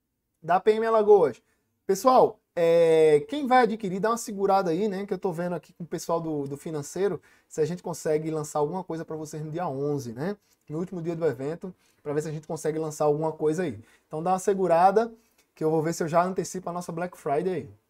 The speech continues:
Tá? Tá bem corrido pra mim. Tanto é que eu tô um pouco sumido aqui, né? Mas aí eu tô terceirizando as coisas, né? Pega as pessoas aí,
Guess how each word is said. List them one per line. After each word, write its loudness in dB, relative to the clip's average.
Tá? -6
Tá -4
bem -6
corrido -2
pra -8
mim. -8
Tanto -6
é 0
que -10
eu -8
tô -4
um -6
pouco -8
sumido -4
aqui, -4
né? -6
Mas -8
aí -2
eu 2
tô -2
terceirizando -2
as -4
coisas, -4
né? -4
Pega -2
as -4
pessoas -2
aí, -4